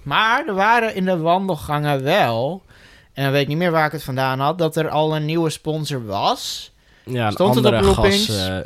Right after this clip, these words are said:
Speaker 2: volgens mij
Speaker 1: Ja,
Speaker 2: wel.
Speaker 1: waar best wel veel discussie over is.
Speaker 2: Een andere gasgigant.
Speaker 1: Ja. <laughs> Eh, want die stond bij de sponsoren tussen het lijstje op de site of ergens.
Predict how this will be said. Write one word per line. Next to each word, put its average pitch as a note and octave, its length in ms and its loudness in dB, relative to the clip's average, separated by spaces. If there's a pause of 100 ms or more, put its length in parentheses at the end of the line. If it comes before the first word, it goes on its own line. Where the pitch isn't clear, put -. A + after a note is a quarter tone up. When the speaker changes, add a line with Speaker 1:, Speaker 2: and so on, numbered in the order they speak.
(160)
Speaker 2:
volgens A2 320 -10
mij A2 80 -2
Speaker 1:
Ja, C#3+ 200 2
Speaker 2:
wel. G2 80 -4
Speaker 1:
waar C#3+ 260 2
best D#3 140 -2
wel D#3 120 -2
veel D#3 500 0
discussie C#3+ 500 -2
over A2 260 -4
is. C3+ 260 -4
Speaker 2:
Een A#2 140 -2
andere C#3+ 360 4
gasgigant. B2+ 840 0
Speaker 1:
Ja. D3+ 280 2
<laughs> - 80 2 (920)
Eh, D#3 360 2
want E3 140 0
die G3 80 0
stond G#3+ 480 0
bij F#3 200 2
de F3+ 80 -2
sponsoren G#3+ 960 0 (1160)
tussen E3 260 -4
het D3 120 -2
lijstje D#3+ 320 -2
op D3 60 -12
de C#3 60 -6
site F#3+ 440 0
of F#3+ 80 -10
ergens. F3+ 840 -2